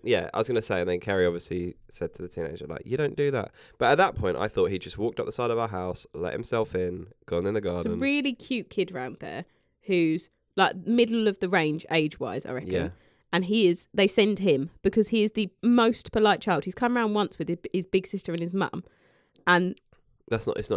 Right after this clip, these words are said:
Speaker 2: Is
Speaker 1: actually
Speaker 2: that
Speaker 1: one.
Speaker 2: not him?
Speaker 1: No, no, but
Speaker 2: But
Speaker 1: he's
Speaker 2: he
Speaker 1: a
Speaker 2: comes round, and more often than not, you see a group of them up on the corner, but it's him that's come to knock because he's just so cute and so polite.
Speaker 1: Mm.
Speaker 2: And it's always, "I'm really sorry, I think our ball's gone in your garden. Can you, if you find it, can you just throw it back?" And he's always so, so polite about it.
Speaker 1: Yep.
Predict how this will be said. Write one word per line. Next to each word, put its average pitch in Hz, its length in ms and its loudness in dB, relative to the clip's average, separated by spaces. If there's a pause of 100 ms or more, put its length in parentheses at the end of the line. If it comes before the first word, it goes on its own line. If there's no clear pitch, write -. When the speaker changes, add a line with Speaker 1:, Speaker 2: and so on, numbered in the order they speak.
Speaker 2:
Is 208 60 12
Speaker 1:
actually - 0 -
Speaker 2:
that 254 140 8
Speaker 1:
one. 214 80 4
Speaker 2:
not 262 160 6
him? 240 200 6
Speaker 1:
No, 104 120 6
no, 87 160 4
but - 220 -2
Speaker 2:
But 107 120 4
Speaker 1:
he's 233 80 2
Speaker 2:
he 269 100 4
Speaker 1:
a - 40 -4
Speaker 2:
comes 262 220 4
round, 175 380 6
and 190 240 0
more 233 260 8
often 240 220 2
than 214 160 4
not, 180 120 2
you 156 60 0
see 190 160 2
a 180 40 4
group 226 220 0
of - 60 -16
them 214 120 0
up 196 120 -2
on 202 80 -2
the 190 80 -2
corner, 185 300 2
but - 100 2
it's 208 140 2
him 214 160 2
that's 190 140 -2
come 190 180 -2
to 196 100 -8
knock 185 240 -2
because 190 260 -2
he's 220 140 0
just 294 320 0
so 254 200 6
cute 240 280 0
and 190 100 -2
so 196 200 2
polite. 185 480 0 (160)
Speaker 1:
Mm. 98 140 -4
Speaker 2:
And 220 80 6
it's 240 120 4
always, 269 280 6
"I'm 320 100 0
really 370 240 8
sorry, 330 260 6
I 302 80 4
think 370 220 2
our 311 100 6
ball's 370 320 10
gone 302 160 2
in 262 100 4
your 254 120 4
garden. 254 400 2
Can 339 160 6
you, 359 100 8 (220)
if 381 160 6
you 415 80 4
find 427 280 6
it, 254 100 -2
can 302 100 2
you 349 80 8
just 339 160 0
throw 349 160 4
it 302 80 0
back?" 269 260 6
And 208 60 2
he's 220 100 2
always 285 260 2
so, 277 280 4
so 254 240 2
polite 226 320 2
about 143 340 -6
it. - 220 -8
Speaker 1:
Yep. 98 260 -2